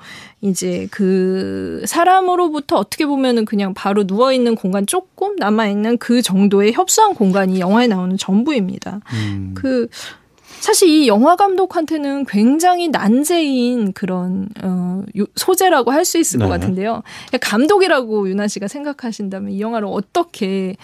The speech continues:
Speaker 2: 음.
Speaker 1: 그 러닝타임을 채워나가실 것 같으세요?
Speaker 2: 구십오 분을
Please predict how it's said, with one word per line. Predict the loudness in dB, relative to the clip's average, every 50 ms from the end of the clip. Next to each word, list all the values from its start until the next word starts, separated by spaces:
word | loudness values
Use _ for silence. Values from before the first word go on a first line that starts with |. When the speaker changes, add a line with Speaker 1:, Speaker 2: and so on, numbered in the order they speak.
| -12 -10
Speaker 2:
음. | -10 -10 -12 _
Speaker 1:
그 | -4 0 2 4 4 4 4 4 4 2 0 -2 -4 -4 -2
러닝타임을 | 0 2 4 4 4 4 2 0 0 2 2 0
채워나가실 | 0 0 0 0 0 0 0 -2 -2 -2 -2 -2 -4 -6 -8
것 | -8 -10 -10
같으세요? | -10 -12 -14 -14 -16 -14 -10 -8 -6 -6 -6 -8 -10 _ _ _ -6
Speaker 2:
구십오 | -2 0 0 2 2 2 2 2 2 4
분을 | 4 4 4 4 2 0 -2 -4